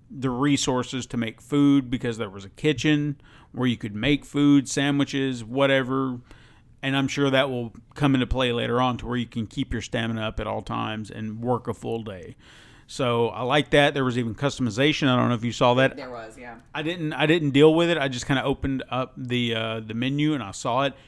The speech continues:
Speaker 1: You could customize your character however you wanted, you know, clothes, face, hair, whatnot. And I was like, "Oh, cool," but I don't wanna deal with that right now. But as I was playing it, I put it down at one point where I was like, "I have to stop because I will be here all day."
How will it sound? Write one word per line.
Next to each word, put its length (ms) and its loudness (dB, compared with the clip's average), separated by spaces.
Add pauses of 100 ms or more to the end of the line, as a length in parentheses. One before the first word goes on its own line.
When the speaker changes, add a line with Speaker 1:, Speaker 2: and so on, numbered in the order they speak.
Speaker 1:
You 140 -6
could 220 -14
customize 600 -2
your 120 -2
character 400 -6
however 300 -8
you 120 -4
wanted, 520 -2
you 100 -2
know, 140 -12
clothes, 520 0
face, 360 -2
hair, 360 0
whatnot. 680 -2 (400)
And 80 -6
I 60 -4
was 100 -4
like, 160 -10
"Oh, 160 2
cool," 400 0 (140)
but 260 -2 (420)
I 140 -2
don't 140 -2
wanna 160 -4
deal 180 0
with 80 0
that 120 -6
right 140 -10
now. 220 -10 (240)
But 140 2
as 180 0
I 60 6
was 180 2
playing 400 2
it, 160 2 (960)
I 140 -6
put 240 2
it 100 -4
down 220 4
at 80 0
one 180 2
point 300 2
where 100 2
I 40 4
was 120 0
like, 160 -6
"I 140 0
have 100 -2
to 80 -10
stop 480 -4 (400)
because 200 -2
I 100 4
will 120 -2
be 240 4
here 180 6
all 300 6
day." 400 6